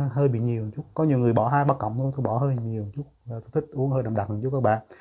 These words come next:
Uống vừa thơm mà có những chức năng như tôi vừa kể. à, Quá ngon, thơm chứ sợ. <laughs> Có khán giả nói tôi, "Trời ơi, tôi nấu cháo, tôi bỏ vài ba cọng vô.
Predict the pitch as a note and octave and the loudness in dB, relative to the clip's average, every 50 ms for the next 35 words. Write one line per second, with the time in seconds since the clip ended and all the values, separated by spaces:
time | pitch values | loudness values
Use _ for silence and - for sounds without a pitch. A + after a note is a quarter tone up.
0 | - - - - - - - - C3 C3 D#3 D3 A#2 G#2+ C3 B2 A#2 A2 G#2+ - | -20 -20 -20 -20 -20 -12 -2 2 4 4 4 4 4 6 6 6 6 6 4 0
1 | - C#3 C#3 C#3 C3+ C3 A#2 G#2+ - - B2 C#3 C3+ A2 G#2 - - - - C#3 | -2 -2 -2 0 0 -4 -6 -6 -4 -2 0 0 0 -2 0 -2 -4 0 2 2
2 | C#3 C3+ C3+ C3 C3 C3 C3+ B2 A#2 G2+ A2+ G#2+ G#2 G2 F2+ - - - - - | 4 4 4 2 0 0 0 0 0 0 0 0 -2 -2 -6 -10 -12 -12 -12 -14
3 | _ _ _ _ _ _ _ _ _ _ _ _ _ _ _ _ _ _ _ _ | _ _ _ _ _ _ _ _ _ _ _ _ _ _ _ _ _ _ _ _
4 | _ _ _ _ _ _ _ _ _ _ _ _ _ _ _ _ _ _ _ _ | _ _ _ _ _ _ _ _ _ _ _ _ _ _ _ _ _ _ _ _
5 | _ _ _ _ _ _ _ _ _ _ - - - _ _ _ _ _ _ _ | _ _ _ _ _ _ _ _ _ _ -20 -20 -20 _ _ _ _ _ _ _
6 | _ - - - - - - - - - - - - - - - - _ - - | _ -12 -10 -8 -8 -8 -8 -10 -10 -10 -12 -12 -14 -16 -18 -18 -20 _ -16 -16
7 | - - _ _ _ _ _ - - A#2 B2 C#3 C3+ - - B2+ A#2+ B2 _ _ | -16 -16 _ _ _ _ _ -8 -8 -6 -6 -6 -10 -10 -12 -12 -12 -12 _ _
8 | _ _ - _ _ - - C#3+ C3+ C3 C3+ C3 C#3 D3 C#3+ - G#2+ G#2 - - | _ _ -20 _ _ 0 4 4 4 4 2 -2 -4 -4 -2 -2 -2 0 4 6
9 | B3 - - - A3+ - - - D3 - - G#3 G#3+ G#3+ - - - - - - | 6 6 8 6 0 0 2 -2 -2 -2 0 -2 -2 -2 -4 -4 -6 -8 -8 -8
10 | - - - - - D#3+ D3+ F#3 E3+ D#3+ C3 A2+ A2+ B2 C#3 D3 D#3 D3+ D#3 D3 | -8 -10 -4 2 4 4 6 6 6 8 8 8 8 8 6 6 6 8 10 10
11 | C#3+ C#3+ C#3+ D3+ D3 - C3 A#2+ A#2 B2 C3+ C#3+ D3+ D3+ D3+ - B2+ C3+ D3 D3+ | 10 10 10 8 6 8 8 8 8 6 4 4 2 2 6 8 8 10 8 8
12 | D3+ C#3+ B2+ G#2 A2+ B2+ B2+ B2+ B2 A#2+ B2 C3+ C3 - - A2 A#2 A#2+ C3 C3+ | 6 4 4 6 6 8 8 10 8 8 6 4 2 2 0 0 -2 0 0 2
13 | C3+ C3+ C3 C3 | 2 0 0 -4